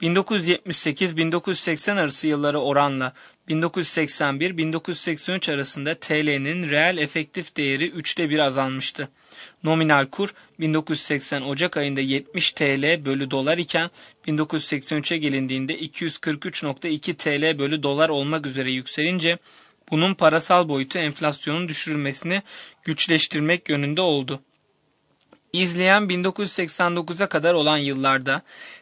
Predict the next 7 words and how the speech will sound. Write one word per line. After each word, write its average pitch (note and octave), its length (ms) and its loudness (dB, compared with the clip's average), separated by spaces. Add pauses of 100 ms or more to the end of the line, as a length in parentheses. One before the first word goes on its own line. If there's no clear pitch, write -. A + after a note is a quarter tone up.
(100)
T F3 260 6
L'nin D#3+ 340 2
reel D#3+ 260 6
efektif E3 560 -2
değerinin D3+ 420 0
düşürülmesini C#3+ 720 -2
sürdürülmesi, C3+ 920 -4